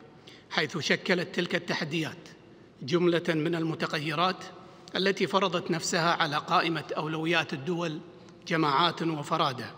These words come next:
للتمكن من التصدي لها بفاعلية وشمولية. وإن كانت دول مجلس التعاون قد تعاملت مع تلك المتغيرات بمسؤولية،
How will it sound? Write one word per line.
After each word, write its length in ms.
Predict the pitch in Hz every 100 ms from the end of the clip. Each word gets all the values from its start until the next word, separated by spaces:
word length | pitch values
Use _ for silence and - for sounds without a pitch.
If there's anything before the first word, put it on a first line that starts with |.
| - - - - -
للتمكن 600 | 156 - 160 165 - 160
من 220 | 156 156
التصدي 520 | 139 175 - 170 147
لها 180 | 160 147
بفاعلية 600 | 143 139 156 131 147 147 -
وشمولية. 720 | 147 131 139 135 131 117 - - - - - - - - - - - - - - - - - - -
وإن 240 | 185 185 180
كانت 340 | 208 220 208
دول 300 | 160 202 202
مجلس 260 | 202 185 -
التعاون 500 | - 160 170 135 110 - - - - - - - -
قد 160 | 143
تعاملت 640 | - 151 180 190 196 190
مع 180 | 175 143
تلك 280 | 147 175 -
المتغيرات 920 | 175 165 170 156 160 160 175 190 -
بمسؤولية، 760 | 160 165 - 165 160 190 202